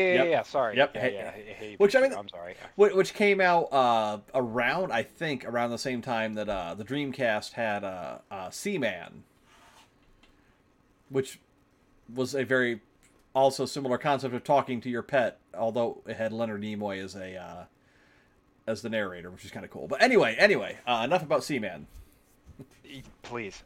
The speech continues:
Speaker 1: Uh, <laughs> what, what's your favorite game?
Speaker 2: Of the mainline ones? Oh, that's a tough one. I'm gonna have to give it to, to Red and Blue,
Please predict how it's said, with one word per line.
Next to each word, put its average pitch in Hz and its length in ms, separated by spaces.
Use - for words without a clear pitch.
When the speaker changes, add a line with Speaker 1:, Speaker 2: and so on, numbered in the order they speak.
Speaker 1:
Uh, 127 240
<laughs> 147 340
what, 196 320
what's 202 220
your 220 80
favorite 147 680
game? 113 300
Speaker 2:
Of 127 160
the 131 60
mainline 196 600
ones? 202 500
Oh, 123 360
that's 170 180
a - 80
tough - 440
one. 58 360
I'm 151 120
gonna 285 140
have 285 180
to 214 80
give 165 180
it 160 100
to, 131 200
to 117 340
Red 127 300
and 127 100
Blue, 95 360